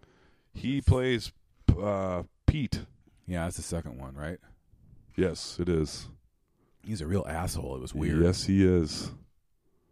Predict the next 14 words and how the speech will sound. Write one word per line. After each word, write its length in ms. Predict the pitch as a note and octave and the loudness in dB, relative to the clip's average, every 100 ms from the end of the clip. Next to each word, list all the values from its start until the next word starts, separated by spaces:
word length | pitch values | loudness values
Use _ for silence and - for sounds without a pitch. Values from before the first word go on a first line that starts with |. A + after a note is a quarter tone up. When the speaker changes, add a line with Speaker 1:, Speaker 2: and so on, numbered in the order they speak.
| _ _ _ _ _ _ - - _ _ - | _ _ _ _ _ _ -20 -20 _ _ -6
Speaker 1:
He's, 240 | F2+ A2 G2+ | 0 0 0
he 160 | F#2 G#2+ | 0 2
was 100 | A#2 | 6
good 180 | A2 F#3 | 6 8
at 160 | D#2 | 6
it. 140 | D2 C#2+ _ _ _ _ - | 2 -4 _ _ _ _ -2
He's 100 | F2 | 2
Speaker 2:
Yeah. 100 | F2+ | 6
Speaker 1:
very 200 | A2 G#2 | 8 6
Sideshow 680 | - F#2+ G#2 - G#2+ G2+ F2+ - - - | 4 2 2 6 8 8 4 -18 -20 -14
Bob. 640 | E2 - D#2+ G#2 G#2+ G2+ | -12 -4 -2 0 -2 -4
Speaker 2:
Yeah, 200 | E2+ E2 | -6 -6
he 120 | - | -4
can, 240 | G#2 F2 | -4 -6